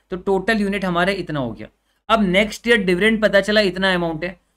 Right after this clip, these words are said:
और यूनिट्स हमारा बढ़ के वन वन टू नाइन सिक्स पॉइंट वन वन हो गया, मतलब एडिशनल अपने इतना यूनिट खरीदा,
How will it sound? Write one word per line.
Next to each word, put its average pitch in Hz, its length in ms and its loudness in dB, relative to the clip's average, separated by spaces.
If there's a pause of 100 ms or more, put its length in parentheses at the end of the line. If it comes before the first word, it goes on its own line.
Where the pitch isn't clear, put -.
और 202 100 2
यूनिट्स 202 400 0
हमारा 220 280 4
बढ़ 185 200 4
के 214 180 0
वन 190 180 4
वन 208 160 0
टू 202 120 -4
नाइन 190 200 -2
सिक्स 202 180 -8
पॉइंट 185 200 -4
वन 165 120 -4
वन 156 140 -4
हो 123 80 -6
गया, 113 160 -12 (260)
मतलब 196 240 2
एडिशनल 180 420 2
अपने 214 220 2
इतना 208 220 -2
यूनिट 220 320 -2
खरीदा, 196 280 -2